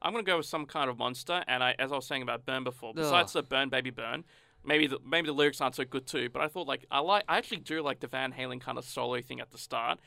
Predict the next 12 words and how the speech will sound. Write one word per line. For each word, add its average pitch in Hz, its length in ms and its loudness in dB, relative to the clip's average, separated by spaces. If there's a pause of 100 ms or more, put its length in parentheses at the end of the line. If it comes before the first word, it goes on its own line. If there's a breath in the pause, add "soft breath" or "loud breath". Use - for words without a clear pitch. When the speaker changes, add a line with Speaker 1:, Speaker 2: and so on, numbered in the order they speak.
(200 soft breath)
Speaker 1:
and 139 100 0
I 151 60 6
think 139 380 -4
the 131 100 -2
riffs 143 420 -2
during 135 260 -4
the 123 80 0
verse 127 520 0 (300)
are 113 60 2
actually 127 360 2
pretty 123 400 -10
good. 185 300 0